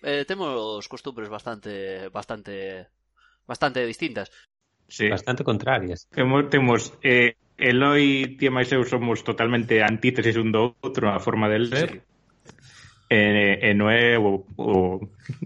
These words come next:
Speaker 2: chaotic neutral.
Speaker 1: <laughs> Sí, chaotic neutral. Que, eh, a, a, a pregunta que me sale ahora tamén é, eh, eh, bueno, xa entrando máis no tema, é dicir, como é a vosa dinámica para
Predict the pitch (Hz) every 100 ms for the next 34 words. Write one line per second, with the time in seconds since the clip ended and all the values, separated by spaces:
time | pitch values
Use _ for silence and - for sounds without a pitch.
0 | - - - - 95 95 87 104 110 87
1 | 82 78 156 - 165 - 156 - 156 180
2 | - 269 110 110 107 110 104 - _ _
3 | - - 202 185 - 151 147 139 131 127
4 | - 147 139 143 123 139 135 - 127 127
5 | 120 123 139 151 160 151 160 156 156 151
6 | 160 160 165 - - 113 98 - 104 113
7 | 101 95 104 104 110 107 110 107 113 110
8 | 123 135 123 127 131 _ - - - 139
9 | 143 143 143 147 151 139 147 151 147 143
10 | 135 143